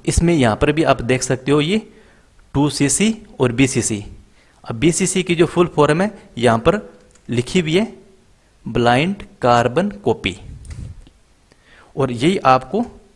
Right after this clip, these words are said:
इस क्वेश्चन में पूछा गया है, ब्लाइंड कार्बन कॉपी का भी ऑप्शन दिया गया है, इसका मतलब ये बी ऑप्शन इसका सही हो जाएगा। तो क्वेश्चन नंबर छः।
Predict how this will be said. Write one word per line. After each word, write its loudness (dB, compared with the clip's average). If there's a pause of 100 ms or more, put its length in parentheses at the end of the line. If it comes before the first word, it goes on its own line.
(200)
इस -2
क्वेश्चन -2
में 0
पूछा -2
गया 2
है, -12
ब्लाइंड 2
कार्बन 2
कॉपी -2
का 2
भी -2
ऑप्शन -2
दिया 2
गया 2
है, -8
इसका -2
मतलब 0
ये -2 (280)
बी 0
ऑप्शन 0
इसका -4
सही -2
हो 0
जाएगा। -8 (1300)
तो -4
क्वेश्चन -2
नंबर 2
छः। -2